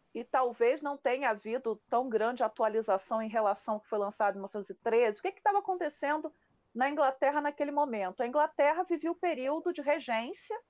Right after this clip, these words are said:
o longo governo do, do George,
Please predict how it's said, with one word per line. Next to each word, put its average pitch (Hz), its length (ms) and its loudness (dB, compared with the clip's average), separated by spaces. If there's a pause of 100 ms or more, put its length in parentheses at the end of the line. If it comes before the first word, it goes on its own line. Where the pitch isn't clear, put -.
(360)
o - 80 0
longo 254 440 2
governo 214 720 0
do, 190 480 0 (540)
do 220 140 -6
George, 202 640 0